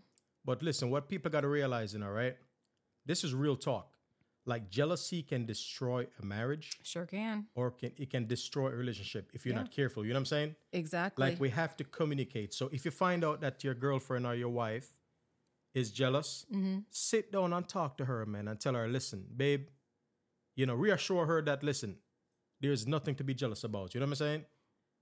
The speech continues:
Speaker 1: 'Cause I belong to you and you belong to me. And that's all that matters. You know what I'm saying?
Speaker 2: <laughs>
Speaker 1: Yeah, I laugh.
Speaker 2: I'm laughing because, you know, men think that they can reassure their wife or their girlfriend or whoever that, you know, "Oh, you, there's nothing to be jealous about."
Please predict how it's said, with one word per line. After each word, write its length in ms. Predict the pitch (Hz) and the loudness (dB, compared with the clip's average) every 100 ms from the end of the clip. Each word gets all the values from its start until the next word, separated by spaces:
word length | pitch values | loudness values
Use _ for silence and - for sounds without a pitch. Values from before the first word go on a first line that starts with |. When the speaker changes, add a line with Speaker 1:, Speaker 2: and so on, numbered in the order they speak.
| _ - | _ 0
Speaker 1:
'Cause 160 | 131 | 4
I 80 | 143 | 4
belong 300 | 143 147 139 | 4 4 2
to 100 | 135 | 0
you 340 | 123 180 240 - | 0 2 0 -2
and 80 | 131 | 0
you 60 | 127 | 2
belong 280 | 123 117 107 | 2 0 -2
to 120 | 117 | -2
me. 220 | 117 101 - | -2 -4 -6
And 100 | 117 | -4
that's 160 | 117 - | -4 0
all 180 | 139 131 | 0 2
that 140 | 127 | 0
matters. 300 | 123 117 110 | 0 2 2
You 60 | 120 | 0
know 60 | 147 | 0
what 20 | |
I'm 40 | |
saying? 260 | 139 165 170 - | 4 2 2 -4
Speaker 2:
<laughs> 40 | - - - | -14 -10 -2
Speaker 1:
Yeah, 160 | 104 | 0
I 40 | 107 | 2
laugh. 300 | 120 120 120 - 214 | 0 0 -4 -4 4
Speaker 2:
I'm 180 | 240 | 4
laughing 380 | 233 254 294 381 | 6 6 6 2
because, 400 | 285 240 269 233 | 4 6 6 6
you 80 | 277 | 4
know, 240 | 254 240 - - - | 6 4 0 -14 0
men 320 | 220 254 269 | 6 8 6
think 300 | 269 277 262 | 4 2 4
that 180 | - 214 | 2 2
they 120 | 233 | 2
can 200 | - 226 | 2 2
reassure 520 | 214 226 214 - 214 | 4 4 4 2 2
their 140 | 185 175 | 2 0
wife 540 | 156 175 196 202 - | 0 0 0 0 -2
or 120 | 180 | -4
their 140 | 156 156 | -2 -4
girlfriend 760 | - 185 190 - 190 180 185 185 - - _ | 0 2 2 0 -2 0 -2 -6 -16 -20 _
or 200 | - 196 185 | 0 0 2
whoever 560 | 196 185 180 185 185 - - _ | 0 0 0 -2 -2 -8 -20 _
that, 500 | 175 185 185 175 175 | -2 2 2 2 -2
you 80 | - | -2
know, 160 | 208 190 | 0 0
"Oh, 60 | - | 2
you, 180 | 233 220 | 2 2
there's 320 | 170 247 208 | 2 0 4
nothing 360 | 233 233 240 240 | 4 4 2 0
to 100 | 226 | -2
be 160 | 214 | -4
jealous 380 | 175 196 190 147 | -2 0 0 -2
about." 340 | 165 139 85 | -2 -2 -4